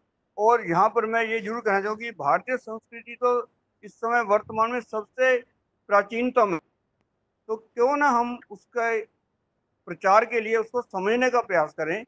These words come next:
और जिसके लिए मैं समझता हूँ कि हमें भाषा के बंधन से निकलकर विशेषकर संस्कृत से जुड़ना भी पड़ेगा और जुड़ना चाहिए, और साथ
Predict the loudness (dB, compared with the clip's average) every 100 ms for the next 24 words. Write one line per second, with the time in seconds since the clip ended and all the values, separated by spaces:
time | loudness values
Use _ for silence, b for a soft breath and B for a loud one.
0 | _ -14 -12 -12 -6 -4 0 2 2 -2
1 | _ _ _ _ _ -2 2 2 0 -10
2 | _ -10 -6 -4 0 0 -2 -4 -4 -2
3 | -2 -4 -6 _ _ _ _ _ _ _
4 | _ _ -6 -2 0 2 2 2 0 -6
5 | _ -6 -2 -2 0 -2 -4 -4 0 2
6 | 2 2 0 -2 _ _ -20 -8 -6 -2
7 | 2 2 0 _ _ _ _ _ _ _
8 | _ _ -6 -6 -6 -10 -14 -8 -6 -4
9 | 0 0 -2 -2 0 2 2 0 -6 -8
10 | -6 -4 -4 -4 -4 -2 -2 -4 0 0